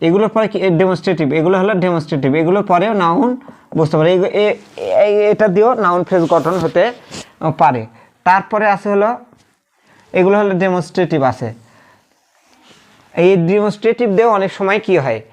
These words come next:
নাউন ফ্রেজ গঠন হয়। তাহলে আমরা আজকে মোটামুটি, উম, শিখলাম নাউন ফ্রেজ কত প্রকার এবং কি কি এবং কিভাবে গঠন হয়। নাউন ফ্রেজ হলো মোটামুটি সাত প্রকার,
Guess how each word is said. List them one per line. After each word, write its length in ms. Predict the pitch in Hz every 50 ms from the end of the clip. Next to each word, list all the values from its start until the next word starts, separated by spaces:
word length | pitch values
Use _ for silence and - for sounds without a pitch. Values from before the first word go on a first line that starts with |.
| _ _ _ _ -
নাউন 240 | 165 156 160 170 185
ফ্রেজ 220 | - - 185 190 175
গঠন 440 | 147 160 151 - 165 180 220 269 - - _ _ _ _ -
হয়। 260 | 143 117 135 113 104 - - - - - - - - _ _ _ - - - - - - - - - - _ _ - - - - -
তাহলে 300 | 185 185 190 208 233 226
আমরা 260 | 208 196 196 202 208
আজকে 420 | 170 190 190 180 - - - 233 233
মোটামুটি, 540 | 233 220 220 - 220 214 214 196 208 190 - -
উম, 220 | - 190 196 196 190
শিখলাম 580 | - - 190 165 - 185 170 180 208 269 311 - _ _ _ _ _ _ _ _ _ _ _ _ _ _ _ _ - -
নাউন 560 | 180 185 180 180 180 180 175 175 196 220 233
ফ্রেজ 360 | 220 - - 202 190 196 190 - - _ _ _ _ _ _ _ _ - - - - - - _ _ _ _ _ _ _ _ -
কত 240 | - 202 202 202 226
প্রকার 460 | 196 185 202 196 190 - 196 190 220 262 339 - _ _ _ _ _ _ _
এবং 400 | - 151 160 156 165 180 214 247 254 - _ _ _ _ _ _ _ _ -
কি 140 | 208 208 185
কি 220 | - 151 120 107 104 - - -
এবং 260 | 156 151 160 170 165 165
কিভাবে 360 | - 226 220 202 202 208 214 196
গঠন 300 | 160 147 - 156 147 127
হয়। 160 | 110 104 110 - - - - - - - - -
নাউন 360 | 156 160 160 165 185 220 233 196
ফ্রেজ 340 | - - 202 190 185 160
হলো 240 | 170 175 165 165 165
মোটামুটি 480 | 160 170 170 165 220 220 214 202 185 185
সাত 260 | - - 170 160 165 -
প্রকার, 360 | 165 156 147 - 180 185